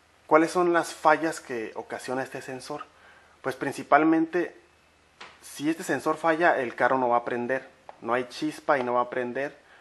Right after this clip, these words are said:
o simple y sencillamente el carro no prende, no tiene pulsos de inyección, no tiene chispa. Eh, otras fallas que nos podemos encontrar también son la, lo que son los códigos de falla.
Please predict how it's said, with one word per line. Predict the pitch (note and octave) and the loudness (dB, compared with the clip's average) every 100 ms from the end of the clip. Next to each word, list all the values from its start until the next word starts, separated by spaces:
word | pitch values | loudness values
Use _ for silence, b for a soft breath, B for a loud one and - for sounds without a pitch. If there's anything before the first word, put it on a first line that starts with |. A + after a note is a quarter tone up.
| B B B B _ - | B B B B _ -12
o | C3 | -8
simple | C3 D#3 | -4 -4
y | |
sencillamente | D3+ C#3+ C#3+ C#3+ D3 | 0 2 2 0 0
el | |
carro | - D3 C#3+ | 4 4 4
no | C#3 | 0
prende, | C#3+ D3 D#3 D3 | 0 0 0 0
no | C#3 | -2
tiene | D3 C#3+ | -2 -4
pulsos | C#3+ D3 C3 C#3 | -4 -8 -10 -10
de | B2 | -8
inyección, | A2+ - - C3+ C3+ | -8 -10 -8 -6 -6
no | C3+ | -8
tiene | C#3 C3+ C3 | -8 -10 -10
chispa. | - D3 - C#3+ - b b b b b | -12 -14 -12 -14 -14 b b b b b
Eh, | - B2 | -6 -2
otras | C3+ E3 D#3+ | -2 -2 -2
fallas | F3 F3+ | -2 -2
que | D#3 | -4
nos | C#3 | -4
podemos | C#3 C#3 E3 | 0 0 0
encontrar | D3+ B2+ A#2 C3 | -4 -6 -6 -6
también | D3 D3+ D3+ D#3 | -2 -2 -2 -4
son | D#3 D3+ D3+ | -2 -2 0
la, | C#3 A2+ F#2+ B B B B B _ _ _ _ _ _ | 2 0 -4 B B B B B _ _ _ _ _ _
lo | A#2+ A#2+ | -6 -4
que | |
son | C3 C#3+ | 0 0
los | C#3+ | 0
códigos | C#3+ C#3+ C3+ C3 | 0 -2 -2 -4
de | A#2+ | -4
falla. | - C3+ C3+ | 0 0 0